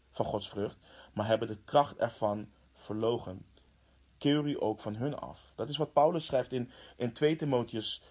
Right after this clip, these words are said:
drie, versen één tot en met vijf. Maar we zullen dan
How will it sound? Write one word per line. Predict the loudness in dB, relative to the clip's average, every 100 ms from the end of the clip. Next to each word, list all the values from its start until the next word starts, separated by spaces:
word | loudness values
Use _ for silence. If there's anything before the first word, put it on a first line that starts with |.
| -20
drie, | -16 -4 0 0 2
versen | 0 0 -2
één | -4
tot | -4 -4
en |
met | -6 2
vijf. | 2 2 -2 -18 _ _ _ _ _ _ _ _ _ _ _ -20 -20 -20 -20 -20 -20 -20 _ _ _ _
Maar | 4
we | 6
zullen | 4 4 6
dan | 4